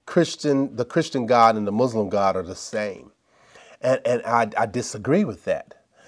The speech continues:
because the Christian God is different than the Muslim God. The Muslim God, bel-, they believe in Allah, and I know that word is translated God. But the Christian faith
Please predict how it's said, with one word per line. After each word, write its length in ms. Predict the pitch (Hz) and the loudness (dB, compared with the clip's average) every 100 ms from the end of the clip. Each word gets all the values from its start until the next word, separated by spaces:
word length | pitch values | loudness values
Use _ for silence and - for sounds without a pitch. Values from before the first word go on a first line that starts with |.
| - - | -20 -6
because 380 | 131 - 135 113 | -2 6 6 4
the 120 | 127 | -8
Christian 520 | - 165 151 143 135 | 0 0 0 -2 0
God 400 | 120 131 131 135 - | 4 6 6 4 0
is 180 | 107 | -10
different 420 | 98 156 151 131 113 | 0 0 0 -2 -4
than 160 | 120 | -2
the 80 | 113 | 0
Muslim 420 | 113 120 101 104 | 2 0 -2 -4
God. 380 | 95 95 82 - - - - _ | 2 2 4 2 0 -20 -20 _
The 100 | - | -2
Muslim 380 | 127 139 139 131 | 4 4 4 6
God, 320 | 127 127 110 | 6 6 2
bel-, 160 | 113 104 | -4 -6
they 140 | 110 | -6
believe 320 | 113 117 123 | -4 -2 -2
in 120 | 117 117 | -4 0
Allah, 520 | 110 117 113 87 76 - - - | 6 6 6 0 -6 -12 -20 -4
and 100 | 107 | 0
I 80 | 120 | 4
know 200 | 120 127 | 8 8
that 220 | 123 117 | 8 4
word 260 | 113 120 113 | 4 4 2
is 100 | - | -4
translated 680 | - 113 101 107 98 95 | -2 -2 -2 -6 -6 -8
God. 460 | - 101 98 80 78 _ - - - - | -8 -6 -6 -6 -12 _ -20 -20 -12 -4
But 140 | 240 | -2
the 80 | - | -2
Christian 500 | - 247 - - 156 | 4 6 6 2 0
faith 500 | - 135 104 95 | 2 2 2 0